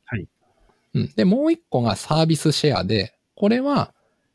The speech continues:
Speaker 2: えっと、サービスの所有者が他の人に利用を認めることみたいな定義なんですね。
Speaker 1: はい。
Speaker 2: なので、ここの中にライドシェアっていう枠、さらに枠、下の枠として、例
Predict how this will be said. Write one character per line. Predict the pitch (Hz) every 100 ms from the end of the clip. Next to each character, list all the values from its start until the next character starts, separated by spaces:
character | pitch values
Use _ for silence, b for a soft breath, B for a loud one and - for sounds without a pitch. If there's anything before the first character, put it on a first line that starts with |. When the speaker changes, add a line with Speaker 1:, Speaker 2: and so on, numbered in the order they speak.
| _ -
Speaker 2:
え |
っ |
と、 | 120 120 117 -
サ | - 226
ー |
ビ | 190
ス | 143
の | 117
所 | - 135
有 | 170 156
者 | 143
が | 135
他 | 139 220
の | 220
人 | 226 - 190
に | 95
利 | 98 101 123
用 | 143
を | 147 151 151 - 175
認 | 113 117
め | 120 131
る | 135
こ | 143
と | -
み | 107
た | - 82
い | 82
な | 92 - _
定 | 110 101
義 | 82
な | 85
ん |
で |
す | - 113
ね。 | 170 _
Speaker 1:
は | - 117
い。 | 82 _ _ _ _ _ _
Speaker 2:
な | 226
の | 233 202
で、 | 220
こ | - 240
こ | 277
の | 277 277
中 | 277 -
に | 240 226
ラ | 127
イ | 127 127
ド | 123
シ | - 127
ェ |
ア | 90
っ | - _ -
て |
い | 110 104 107 104
う | 104 - 123
枠、 | 123 - _ _
さ | - 151
ら | 127
に | 104 - - _ _ _ _
枠、 | 123 117 - -
下 | -
の | 123 127
枠 | 127 -
と | - 151
し | -
て、 | 262
例 | -